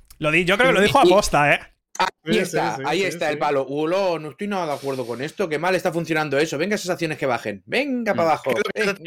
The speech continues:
Speaker 3: es lo que te iba a
Speaker 2: abajo".
Speaker 3: comentar antes, Ale. Yo había leído a gente, que bueno, obviamente teorías conspiracionales, pero como que Microsoft había estado metiendo mierda y había estado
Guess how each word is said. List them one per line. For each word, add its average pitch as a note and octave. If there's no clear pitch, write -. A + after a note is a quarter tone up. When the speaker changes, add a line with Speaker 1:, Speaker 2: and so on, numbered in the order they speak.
Speaker 3:
es -
lo F3
que C3
te -
iba -
a -
Speaker 2:
abajo". E3
Speaker 3:
comentar E3
antes, C3
Ale. C3
Yo D3
había F#3
leído G3+
a A#2
gente, D#3+
que A#2+
bueno, A2
obviamente A#2+
teorías A#2+
conspiracionales, B2
pero A#2
como B2+
que B2
Microsoft A#2+
había D3+
estado D3
metiendo C3
mierda C3+
y D#3
había A#2
estado B2+